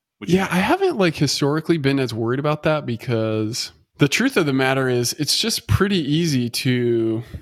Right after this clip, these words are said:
Speaker 2: pay for things on a credit card and not pay interest on it, right? Like, it's so easy to get a credit card with eighteen months interest free that operates the same as an emergency fund,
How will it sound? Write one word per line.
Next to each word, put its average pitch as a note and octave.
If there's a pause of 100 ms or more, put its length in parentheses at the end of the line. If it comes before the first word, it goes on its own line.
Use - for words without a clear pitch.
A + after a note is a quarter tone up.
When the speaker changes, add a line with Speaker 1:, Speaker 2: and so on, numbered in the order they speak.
(560)
Speaker 2:
pay C#3
for C#3
things C3
on A#2
a -
credit B2+
card G#2+
and A2
not G#2+
pay G#2+
interest -
on -
it, - (400)
right? A2 (160)
Like, G2+ (120)
it's -
so D3
easy C3
to A2+
get G#2+
a G2
credit A#2
card G#2+
with G2
eighteen A#2+
months G#2
interest G#2+
free G#2 (540)
that -
operates C3+
the A#2
same A2 (140)
as G2+
an A#2+
emergency A#2
fund, F#2+